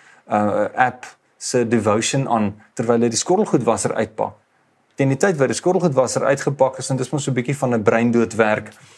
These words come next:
ehm, jy kan dit doen terwyl jy luister, dan is die skottelgoedwasser sommer uitgepak en hy het 'n wonderlike stuk geluister. Daar's soveel maniere. Dalk wil jy sê, "Maar ja, ek wil vas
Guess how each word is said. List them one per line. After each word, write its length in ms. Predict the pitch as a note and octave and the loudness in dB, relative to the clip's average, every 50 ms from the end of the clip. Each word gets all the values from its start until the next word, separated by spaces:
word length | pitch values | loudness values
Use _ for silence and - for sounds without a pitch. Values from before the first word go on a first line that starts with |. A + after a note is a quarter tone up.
| _ _ _ _ | _ _ _ _
ehm, 280 | - A#2 G#2+ G#2+ G#2 G2+ - - - | -2 0 0 0 0 -2 -6 -6 -4
jy 80 | B2 | -4
kan 140 | A2+ - C3 | 0 4 4
dit 140 | B2+ A#2+ G#2 | 4 4 4
doen 160 | A#2 B2+ B2 | 2 0 2
terwyl 260 | A#2+ A#2+ A2+ A2 A2+ | 2 2 2 4 4
jy 120 | A2+ A2+ A2+ | 4 4 4
luister, 520 | A2 G#2+ G#2 G#2+ G#2 - - A2+ G#2 G2+ - - - _ | 4 4 2 0 -2 0 0 -2 -2 -2 -10 -16 -16 _
dan 100 | - B2 | -2 -2
is 60 | B2 A2 | 0 0
die 60 | C#3+ | 0
skottelgoedwasser 640 | C#3 - E3+ F#3 G3+ F#3+ F#3+ D3 C#3+ C#3 - - C#3+ | 0 2 2 2 2 2 2 2 2 2 2 0 -2
sommer 240 | - - D#3 D#3 C#3+ | 0 2 2 2 2
uitgepak 540 | C3 C3+ - - C3+ - - C3+ B2 - | 0 -2 -2 -4 -6 0 0 0 0 2
en 100 | C3 B2 | 0 2
hy 60 | A#2+ A#2 | 2 2
het 160 | A#2 A#2 - | 2 2 0
'n 120 | C3+ A2+ | -2 0
wonderlike 500 | G#2 A2 A2+ B2 C3 C3 B2 B2 - C3 | 2 2 2 2 2 2 0 0 0 -2
stuk 300 | - - - - - - | -2 0 -2 -2 -4 -4
geluister. 640 | - - C3 A2+ C3 F3 F3 - - - - - - _ _ _ _ _ _ _ _ _ _ _ _ _ _ _ _ _ _ _ - _ _ _ _ _ _ | -6 -4 -2 -2 0 -2 -4 -4 -8 -10 -14 -16 -18 _ _ _ _ _ _ _ _ _ _ _ _ _ _ _ _ _ _ _ -20 _ _ _ _ _ _
Daar's 380 | - C3+ C#3 C#3 - - - - | -4 -4 -4 -2 -2 -2 -2 0
soveel 340 | - F#3+ C#3 - E3+ D#3+ | 0 0 0 2 2 2
maniere. 540 | D3+ C#3 C3 B2 A#2+ A#2 B2 B2+ A#2+ A2 G#2+ | 4 2 2 2 2 2 2 2 2 2 2
Dalk 260 | G2+ B2 C3 C#3 - | 2 2 0 0 2
wil 80 | - D#3 | 0 2
jy 280 | D3 C#3 C3 C3 B2 B2+ - _ _ _ _ _ | 2 4 2 0 -2 -4 -10 _ _ _ _ _
sê, 200 | - - D3+ C#3+ | -8 -2 0 0
"Maar 260 | C#3 C3 B2 A#2 A#2+ - - _ _ _ | 0 0 -2 -4 -6 -8 -12 _ _ _
ja, 460 | - - - - C#3+ C3+ - - - - - | -20 -18 -10 -6 -2 -2 -2 -2 -4 -8 -6
ek 200 | - C3+ - - | -6 -6 -6 -2
wil 160 | C#3 C#3 B2+ | -2 -2 -2
vas 760 | - - - - - - D#3 C3 - - - - - - | -2 -6 -8 -8 -4 -4 -4 -2 -2 -2 -2 -2 -4 -6